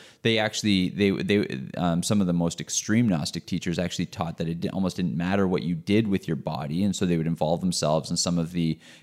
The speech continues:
you know, Greek, um, culture orgies and all kinds of stuff, because your body, what, what you, s-, how you sinned with your body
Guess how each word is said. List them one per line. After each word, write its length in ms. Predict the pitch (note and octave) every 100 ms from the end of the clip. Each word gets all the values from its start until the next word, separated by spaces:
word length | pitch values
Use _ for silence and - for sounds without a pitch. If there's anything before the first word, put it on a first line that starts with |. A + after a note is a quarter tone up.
| -
you 100 | F#2
know, 220 | F2 E2+
Greek, 680 | - G2+ G#2+ A2 - -
um, 580 | F2+ F2 E2+ E2 D#2+ D#2 -
culture 460 | - G#2+ - F#2+
orgies 640 | - G2 G2 F2+ F#2 F#2 F2+
and 80 | F2
all 80 |
kinds 240 | E2+ G#2+ G2+
of 80 | -
stuff, 200 | E2+ -
because 280 | F2 F#2+
your 100 | E2+
body, 640 | D#2 F#2+ G2+ G2+ F2+ E2+ -
what, 240 | F#2+ -
what 160 | G2+ G2+
you, 80 | A2
s-, 140 | -
how 160 | G#2 A#2
you 160 | A#2
sinned 260 | - A2 G2+
with 140 | G2
your 80 | E2+
body 420 | F2 F#2 F2+ E2